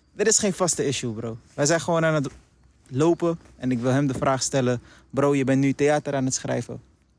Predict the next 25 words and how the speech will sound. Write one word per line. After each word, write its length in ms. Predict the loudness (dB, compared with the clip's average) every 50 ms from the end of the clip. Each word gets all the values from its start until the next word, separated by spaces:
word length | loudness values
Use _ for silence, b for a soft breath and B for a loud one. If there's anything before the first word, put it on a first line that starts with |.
| _ _ _
Een 200 | -4 -4 -2 0
deel 300 | 2 2 2 2 0 -4 -10
van 200 | -14 -10 -6 -4
wat 120 | -4 -2
je 60 | 0 0
aan 80 | 0
het 80 | 0 -2
schrijven 420 | -2 0 0 0 -2 -2 -4 -4
bent 320 | -2 0 0 0 -2 -6 -10
gaat 320 | -10 -6 -4 -4 -4 -2
over 500 | -2 -2 -2 -2 -2 -4 -4 -4 -4 -6
je 100 | -8 -6
vader 400 | -2 0 0 0 0 0 -2 -6 -6 b b b b b b b b b
en 80 | -4
die 100 | -4 -2
problematische 540 | -2 -2 -2 0 0 0 0 0 0 -2 -2
relatie 460 | -2 0 0 0 0 0 -2 -2 -4
en 80 | -2 -2
zijn 180 | -2 -2 -2 -2
woede. 320 | -2 -2 -2 -2 -2 -4 -6 b b b b b b b -6
En 100 | -6 -6
ik 60 | -2
vraag 260 | 0 0 0 0 0
me 100 | 0 0
af, 280 | 0 -2 -4 -8 -18